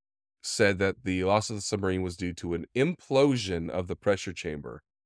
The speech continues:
and that pieces of the Titan had been found on the seafloor about sixteen hundred feet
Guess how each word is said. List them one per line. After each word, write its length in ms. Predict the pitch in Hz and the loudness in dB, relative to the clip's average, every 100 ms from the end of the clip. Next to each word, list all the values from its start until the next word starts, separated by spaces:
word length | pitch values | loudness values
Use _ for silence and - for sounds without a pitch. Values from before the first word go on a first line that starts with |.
| _ _ _ _ | _ _ _ _
and 300 | 92 95 92 | 0 2 4
that 320 | 92 92 - | 4 4 0
pieces 380 | 117 107 107 95 | -4 -4 -4 -6
of 40 | |
the 60 | 92 | -6
Titan 300 | 87 98 90 | 0 0 0
had 240 | 101 139 | 0 0
been 100 | 127 | 0
found 320 | 120 - 113 110 | -4 0 2 4
on 80 | |
the 60 | 98 | 2
seafloor 520 | - 107 - - 92 | 0 -4 -4 -2 0
about 280 | 90 87 - | 0 -2 -4
sixteen 560 | - - 127 - 135 120 | -6 -6 -6 -6 -4 -2
hundred 280 | 110 104 | -2 -6
feet 560 | - - - 98 - - | -12 -10 -4 -4 -4 -14